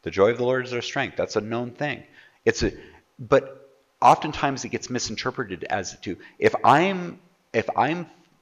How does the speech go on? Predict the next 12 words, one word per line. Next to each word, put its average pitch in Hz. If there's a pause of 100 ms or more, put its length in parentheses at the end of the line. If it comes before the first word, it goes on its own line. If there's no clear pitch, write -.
(360)
joyous, 101
if -
I'm 120
happy, 123
then 95
obviously 95
I 80
have 85
strength. -
No, 120
no, 135
no. 110